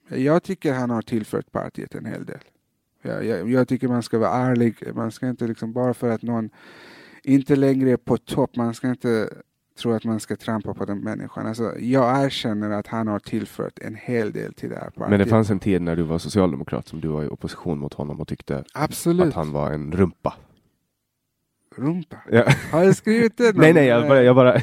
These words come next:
Speaker 2: jag bara,
Speaker 1: Nej, nej.
Speaker 2: jag tänkte säga, jag tänkte säga
Speaker 1: Nej,
Speaker 2: en,
Speaker 1: men,
Speaker 2: en
Speaker 1: eh,
Speaker 2: röv, men sen kom jag på att det var för fult ord, så jag
Speaker 1: Åt-,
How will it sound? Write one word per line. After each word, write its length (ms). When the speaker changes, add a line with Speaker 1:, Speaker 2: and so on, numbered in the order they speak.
Speaker 2:
jag 120
bara, 220
Speaker 1:
Nej, 140
nej. 100
Speaker 2:
jag 160
tänkte 240
säga, 300
jag 140
tänkte 280
säga 260
Speaker 1:
Nej, 120
Speaker 2:
en, 60
Speaker 1:
men, 120
Speaker 2:
en 140
Speaker 1:
eh, 60
Speaker 2:
röv, 280
men 340
sen 160
kom 140
jag 120
på 120
att 80
det 80
var 100
för 120
fult 380
ord, 280
så 100
jag 640
Speaker 1:
Åt-, 200